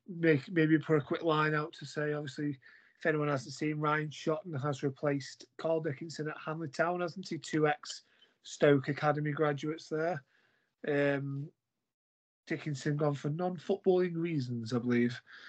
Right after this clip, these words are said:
Um, so yes, it was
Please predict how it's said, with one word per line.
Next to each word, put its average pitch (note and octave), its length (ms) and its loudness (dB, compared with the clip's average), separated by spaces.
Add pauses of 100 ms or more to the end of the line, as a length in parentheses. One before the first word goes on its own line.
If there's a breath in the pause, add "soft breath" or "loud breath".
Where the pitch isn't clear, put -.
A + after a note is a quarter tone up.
(420 loud breath)
Um, B2+ 400 4
so B2+ 480 0 (380)
yes, - 320 -8
it - 60 -4
was C3+ 500 -2